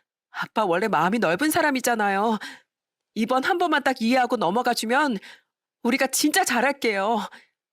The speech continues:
됐다고 몇 번을 얘기해. 너희 같은 것들 꼴도 보기 싫으니까 당장 이 집에서 나가.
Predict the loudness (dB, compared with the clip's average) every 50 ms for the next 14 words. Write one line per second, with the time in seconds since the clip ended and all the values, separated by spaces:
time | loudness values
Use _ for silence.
0 | _ _ _ _ _ _ _ _ _ _ _ _ _ _ -8 -2 0 0 0 0
1 | 2 2 0 2 2 2 2 2 2 0 0 0 0 2 2 2 2 2 2 2
2 | 2 0 0 0 -2 -6 _ _ _ _ _ _ _ _ _ _ _ _ _ _
3 | _ -16 -8 -6 -4 -2 -2 0 0 0 0 0 -2 -4 -2 0 0 0 -2 -2
4 | 0 2 2 2 2 0 0 0 0 0 0 0 0 0 0 0 2 2 2 2
5 | 2 -2 -6 _ _ _ _ _ _ _ -4 0 2 2 2 2 2 2 0 0
6 | -2 -2 0 0 0 0 0 0 2 2 2 2 2 0